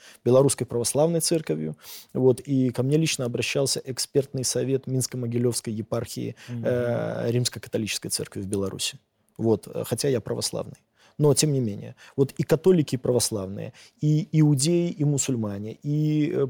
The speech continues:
Speaker 1: протестанты, э, и, я думаю, что даже и неверующие люди доброй воли, они были едины именно в этом.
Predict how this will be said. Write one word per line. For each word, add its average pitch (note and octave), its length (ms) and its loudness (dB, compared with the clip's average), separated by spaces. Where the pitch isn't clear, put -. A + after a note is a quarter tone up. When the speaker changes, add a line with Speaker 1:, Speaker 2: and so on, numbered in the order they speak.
Speaker 1:
протестанты, D#3 760 -2
э, B2 300 -10
и, D#3 60 0
я D3+ 200 6
думаю, D3+ 260 4
что - 160 -2
даже C#3 240 4
и - 120 -4
неверующие B2+ 800 0
люди A#2+ 300 2
доброй B2 440 4
воли, C3 420 2
они B2 180 4
были D3 200 4
едины B2+ 500 0
именно C3+ 360 0
в B2 80 4
этом. - 260 -6